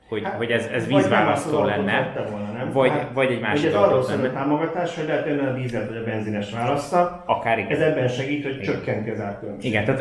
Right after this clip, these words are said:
Speaker 1: rengetegféle szenárió van, de lényeg az, hogy, hogy az elmúlt hónapokban azért nagyon sokan kivártak. Ö, szerintem öt-hatszáz autó biztos van, ami, aminek a, a megvásárlása az most csúszott idén,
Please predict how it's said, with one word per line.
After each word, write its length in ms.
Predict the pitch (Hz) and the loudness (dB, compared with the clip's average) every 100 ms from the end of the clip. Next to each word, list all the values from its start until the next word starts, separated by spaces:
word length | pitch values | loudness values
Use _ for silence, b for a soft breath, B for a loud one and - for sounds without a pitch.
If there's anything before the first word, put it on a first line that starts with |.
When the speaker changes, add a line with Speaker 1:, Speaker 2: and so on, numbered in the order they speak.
| 147 | 4
Speaker 1:
rengetegféle 840 | 175 165 143 147 139 127 123 120 | 4 4 2 0 2 4 4 2
szenárió 560 | 120 123 113 107 107 104 | -2 -4 -2 0 0 0
van, 380 | 107 - - - - _ _ b b b b - | -2 -4 -8 -14 -20 _ _ b b b b -6
de 100 | 131 | -2
lényeg 260 | 135 135 123 | 0 0 -2
az, 160 | 123 | -2
hogy, 160 | 123 113 | -6 -4
hogy 280 | 120 113 113 - 120 113 | -4 -4 -10 -10 -4 -2
az 100 | 120 | 0
elmúlt 260 | 135 120 104 | 0 -2 -4
hónapokban 460 | 117 104 110 104 | -4 -4 -4 -2
azért 180 | 98 107 | -2 -2
nagyon 200 | 107 104 | -2 -4
sokan 300 | 98 101 98 | -6 -10 -12
kivártak. 720 | 98 104 120 120 147 147 - - | -8 -2 -2 0 0 -2 -8 -6
Ö, 220 | 101 101 98 | -4 -4 -6
szerintem 800 | - 110 104 101 107 104 104 - | -6 -2 -2 0 0 0 -4 -8
öt-hatszáz 580 | 123 113 110 101 107 101 | -4 -2 -2 -2 -2 0
autó 260 | 104 98 101 | 0 0 -2
biztos 380 | 104 - 98 | -2 -4 -8
van, 140 | 98 92 | -10 -10
ami, 360 | 92 92 90 - | -8 -10 -10 -10
aminek 680 | 101 95 95 95 95 95 107 | -8 -8 -8 -8 -6 -6 0
a, 380 | 98 95 - 107 | 0 0 -2 -4
a 60 | 101 | -2
megvásárlása 960 | 110 107 101 98 - 101 98 95 - 98 | 0 0 0 -2 -2 -4 -2 -4 -4 -6
az 100 | 98 | -6
most 180 | 98 - | -12 -10
csúszott 400 | 101 - 95 - | -12 -10 -12 -10
idén, 540 | 101 120 160 - - | -6 -6 -6 -10 -18